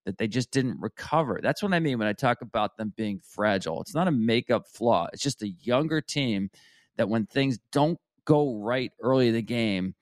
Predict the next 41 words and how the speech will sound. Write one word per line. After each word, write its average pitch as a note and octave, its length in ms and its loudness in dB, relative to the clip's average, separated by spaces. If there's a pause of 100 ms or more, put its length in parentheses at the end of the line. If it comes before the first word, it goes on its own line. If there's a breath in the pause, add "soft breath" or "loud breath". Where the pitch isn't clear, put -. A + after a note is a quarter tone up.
(560 soft breath)
it - 160 -8
takes A#2+ 260 -6
them A#2+ 160 -2
a G#2+ 80 4
while G2+ 460 4
to F#2 60 -4
get F#2+ 160 -4
their F#2 160 -4
equilibrium F#2+ 680 0
again. F2+ 280 -2
And E2+ 80 -2
I E2+ 60 -2
think F2+ 220 -8
you F2+ 60 -10
saw F#2 360 0
that F2+ 220 0
again F#2 380 -6
in, D#2+ 200 -6
in E2 200 -8
game, F2+ 340 -4 (200)
uh, D2 280 -6
four, C#3 420 2
the G#2 80 -6
blowout A2+ 480 -2
game G#2+ 380 0
where E2+ 160 -4
things F#2+ 340 -8
just - 240 -8
got G#2+ 160 0
out G2 140 0
of E2+ 80 -8
hand. A2+ 360 0
You F#2 120 -4
saw F2+ 280 0 (920 loud breath)
a - 200 0
two G3 460 4 (100)
strike, - 600 0 (160)
two D3+ 360 -2 (140)
out A#2 380 2
wild G#2+ 560 -2
pitch. - 520 -2